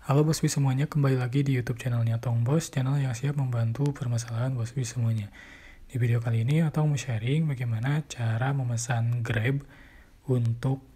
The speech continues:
orang lain terbaru Oktober dua ribu dua puluh dua. Di sini Atong contohin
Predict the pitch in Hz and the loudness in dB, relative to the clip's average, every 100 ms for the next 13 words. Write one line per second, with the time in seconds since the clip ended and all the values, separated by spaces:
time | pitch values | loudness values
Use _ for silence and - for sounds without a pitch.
0 | - 131 117 117 117 113 120 151 160 143 | -4 0 2 2 2 0 2 0 0 -2
1 | 123 120 131 - 120 123 139 123 117 120 | -2 -2 -2 -4 -2 -2 0 0 0 -2
2 | 120 117 131 113 110 - - - - - | -4 -4 -2 0 -2 -6 -20 -20 -20 -18
3 | - - - - 117 139 151 151 143 139 | -18 -20 -20 -8 -2 2 2 0 0 0
4 | 131 113 104 131 156 160 | 0 -2 0 0 2 0